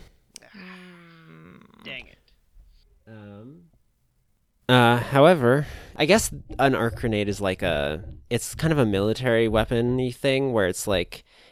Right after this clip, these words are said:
Speaker 3: it's built
Speaker 1: Could I have a, a terrible handmade one? The rarity should be lower.
Speaker 3: I'm wondering if you made something that won't hurt people.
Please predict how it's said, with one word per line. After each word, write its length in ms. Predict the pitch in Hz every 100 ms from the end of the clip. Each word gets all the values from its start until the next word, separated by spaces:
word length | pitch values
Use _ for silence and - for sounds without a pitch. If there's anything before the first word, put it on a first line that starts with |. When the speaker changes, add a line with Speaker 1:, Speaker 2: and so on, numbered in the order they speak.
| -
Speaker 3:
it's 360 | 120 - -
built 920 | 98 - 110 107 107 - - - - - -
Speaker 1:
Could 120 | 240
I 40 |
have 180 | 247 240
a, 140 | 196 196 - -
a 40 |
terrible 580 | 202 - 196 196 185 185
handmade 640 | 190 170 180 180 165 185
one? 340 | 226 220 277 285 - - _ -
The 100 | 185
rarity 440 | 180 240 214 -
should 260 | - 202 -
be 140 | 165
lower. 380 | 175 147 76 - 220 _ _ _
Speaker 3:
I'm 180 | 139 139
wondering 580 | 131 143 165 175 180 190
if 540 | - 104 107 - - -
you 420 | 104 110 123 139
made 400 | 131 110 104 98
something 800 | - 113 107 - 82 80 85 -
that 180 | 117 101
won't 280 | 110 139 -
hurt 760 | - 139 127 - - - - - _ _ _ -
people. 600 | 147 127 95 78 85